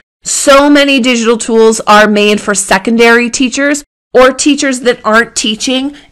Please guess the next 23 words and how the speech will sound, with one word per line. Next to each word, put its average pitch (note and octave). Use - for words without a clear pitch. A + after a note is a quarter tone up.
a A#3
whack A3
load A3
of G3
subjects F#3
like F#3+
we G#3+
are G3
here A#3+
in F#3+
elementary. F3+
So F#3
if A3
you're C#4
only D4
teaching A3+
one G#3+
or G#3+
two G3+
subjects, G3+
there's D4
a A3
wealth A3